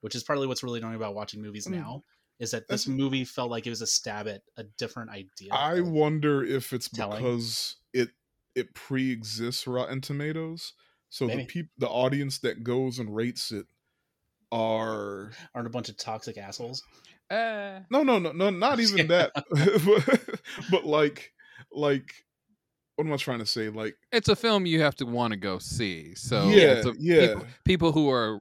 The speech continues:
Speaker 3: interested in this kind of thing are going in and rating it.
Speaker 2: Yeah, like, if it came out today, I feel like that number would be lower 'cause you'd get the what the fuck
Speaker 1: Interesting.
Speaker 2: peoples. Does that make sense?
Speaker 3: Mm-hmm.
Speaker 2: Yeah.
Speaker 1: Yeah, it's not selling itself to, like, a specific niche that would already be inclined to watch,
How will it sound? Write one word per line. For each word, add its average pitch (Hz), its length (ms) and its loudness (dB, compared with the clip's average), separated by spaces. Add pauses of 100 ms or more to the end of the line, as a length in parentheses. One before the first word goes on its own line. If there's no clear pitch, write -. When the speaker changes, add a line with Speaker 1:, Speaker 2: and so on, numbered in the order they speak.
Speaker 3:
interested 143 520 0
in 98 60 -10
this 101 200 -8
kind 101 180 -4
of 95 80 -6
thing 101 200 -4
are 98 80 -6
going 98 340 -4
in 92 160 -6
and 87 140 -10
rating 82 320 -12
it. - 140 -20 (300)
Speaker 2:
Yeah, 135 100 2
like, 127 180 2
if 175 180 -4
it - 120 -4
came 185 260 -2
out 165 240 -2
today, 110 840 -4 (580)
I 113 120 -2
feel 139 340 -4
like 113 200 -2
that 117 180 -2
number 117 280 -6
would 110 180 -6
be 107 80 -8
lower 110 340 -6
'cause 110 240 -10
you'd 120 260 -6
get 131 260 -2
the 113 80 -6
what 113 200 -4
the - 80 -10
fuck - 100 -10 (100)
Speaker 1:
Interesting. 101 80 -16
Speaker 2:
peoples. 165 540 -6 (580)
Does 131 120 -8
that 160 120 -4
make 180 160 -8
sense? 226 400 -12 (100)
Speaker 3:
Mm-hmm. 131 300 -6 (300)
Speaker 2:
Yeah. 131 220 -2
Speaker 1:
Yeah, 139 440 0 (220)
it's 131 240 -6
not 143 180 0
selling 127 380 -2
itself 113 360 -4
to, 117 220 -4
like, 104 180 -6
a 110 80 -12
specific 107 500 -8
niche 107 380 -8
that 98 120 -8
would 95 100 -12
already 95 200 -12
be 104 100 -12
inclined 98 400 -12
to 104 60 -8
watch, 95 520 -10